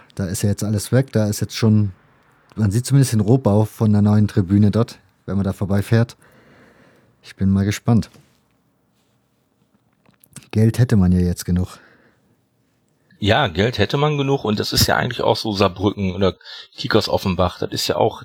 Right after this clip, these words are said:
Speaker 2: da würde ich ja am liebsten auch sofort sagen, kommt rauf in die dritte Liga, lasst uns eine Liga gründen. Weil das sind doch auch diese Vereine, von denen ein bisschen der Fußball lebt.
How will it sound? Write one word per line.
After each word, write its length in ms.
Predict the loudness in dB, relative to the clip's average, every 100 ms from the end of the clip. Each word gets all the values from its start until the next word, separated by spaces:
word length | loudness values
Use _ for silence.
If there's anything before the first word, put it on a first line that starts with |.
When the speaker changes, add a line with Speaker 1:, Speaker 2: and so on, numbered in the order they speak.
| _
Speaker 2:
da 160 | -2 0
würde 160 | 0
ich 100 | 0
ja 60 | 0
am 120 | 0
liebsten 260 | 0 -2 -2
auch 140 | 0
sofort 360 | -2 0 0 0
sagen, 520 | 0 0 -2 -8 -8
kommt 380 | -2 -2 -2 0
rauf 260 | 2 2
in 100 | 0
die 100 | -2
dritte 260 | 0 0 0
Liga, 260 | 0 2 2
lasst 260 | 2 0
uns 120 | -4 -2
eine 160 | 0
Liga 240 | 2 2 2
gründen. 480 | 0 -2 -2 -8 -12 -20 -20 -20 -20 -16 -2
Weil 160 | 0
das 220 | 0 -4 -4
sind 160 | -4
doch 80 | -4
auch 300 | -2 -4 -4
diese 240 | -6 -2
Vereine, 400 | 0 0 0 0
von 260 | -2 -2 -2
denen 200 | 2 0
ein 40 |
bisschen 240 | 0 0 0
der 80 | 0
Fußball 400 | -2 -4 -2 0
lebt. 340 | 2 0 -6